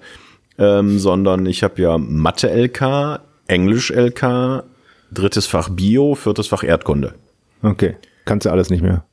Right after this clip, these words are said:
Speaker 1: Kann ich alles nicht mehr und war jetzt auch nicht so gut, das Abi.
Speaker 2: Ja.
Speaker 1: <laughs> Ähm, und, äh, in Bio hatte ich halt einen Lehrer, mit dem ich auch immer gut auskam, ähm, der auch echt witzig war und nett war. Und mein Bruder hatte den auch schon, der war ja vorher auch auf der Schule.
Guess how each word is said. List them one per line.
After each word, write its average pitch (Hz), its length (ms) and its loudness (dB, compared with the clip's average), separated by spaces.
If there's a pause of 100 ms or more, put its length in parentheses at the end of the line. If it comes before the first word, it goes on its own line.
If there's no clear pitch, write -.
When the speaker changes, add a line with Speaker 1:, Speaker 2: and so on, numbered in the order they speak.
(160)
Speaker 1:
Kann 117 120 0
ich 104 100 2
alles 123 140 2
nicht 139 120 2
mehr 139 140 2
und 104 300 2
war 90 140 2
jetzt 85 120 -2
auch 82 60 -4
nicht 85 160 0
so 82 140 2
gut, 78 180 -6
das 69 100 -10
Abi. 60 160 -8 (460)
Speaker 2:
Ja. 214 180 2
Speaker 1:
<laughs> 98 60 0 (1040)
Ähm, 113 440 4 (920)
und, 110 280 2
äh, 110 120 2
in 95 220 0
Bio 151 300 2
hatte 143 160 -6
ich - 100 -6
halt 123 140 -2
einen 110 100 -2
Lehrer, 120 440 2 (360)
mit 101 120 0
dem 117 80 4
ich 110 80 0
auch 101 40 -2
immer 98 140 0
gut 95 160 -2
auskam, 123 720 0
ähm, 95 800 -2
der 80 160 0
auch 67 160 -6
echt 98 280 -8
witzig 131 300 -4
war 113 220 2
und 95 80 0
nett 143 220 -2
war. 110 340 2
Und 95 80 0
mein 87 140 2
Bruder 120 300 2
hatte 110 160 -2
den 90 140 2
auch 113 140 2
schon, 117 400 0
der 95 80 -2
war 85 100 0
ja 80 60 0
vorher 110 260 0
auch 113 100 -4
auf 120 100 -10
der 110 80 0
Schule. 101 380 -2